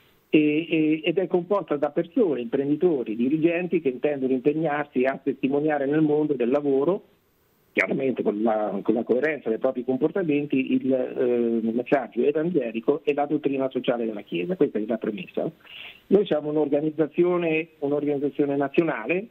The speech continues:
e internazionale, per cui, ecco, mi ri-, mi riaggancio a quello che dicevo prima, attraverso l'U C I D, nel momento in cui abbiamo già, eh, fatto partire a sufficienza e collaborato il nostro progetto in campo regionale,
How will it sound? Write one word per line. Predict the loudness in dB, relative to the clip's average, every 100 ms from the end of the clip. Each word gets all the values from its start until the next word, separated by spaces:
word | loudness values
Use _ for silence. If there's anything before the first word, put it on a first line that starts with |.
| _
e | -2
internazionale, | 0 0 -2 -4 -6 -4 -4 -4 -6 -8 _ _ _ _ _ _ -8 2
per | 2
cui, | 4 2 2 0 0
ecco, | -4 -2 -2
mi | -2
ri-, | -4 -4
mi | -4 -2 -2 -2
riaggancio | 0 0 0 -2 -4 -10 -14
a | -2
quello | 0 0
che | 0 0
dicevo | 0 0 0
prima, | 2 0 2 0 -2
attraverso | -4 -2 -2 -2 0
l'U | 2 2
C | 0 -4
I | 0
D, | -2 -2 -12 _ _ _ _
nel | 0
momento | 2 2 2 2
in | 2
cui | 2 2
abbiamo | 2 0 -2 -2
già, | 0 0 -2 -6
eh, | -4 -4 -2
fatto | -2 -2 -2
partire | -2 0 2 2
a | 0
sufficienza | -2 -2 0 0 0 -6
e | -6
collaborato | -2 -2 0 -2 -2 -4
il | -6
nostro | -4 -4
progetto | -2 0 0 -2
in | -6
campo | -6 -2 0
regionale, | 0 0 -2 -2 -2 -2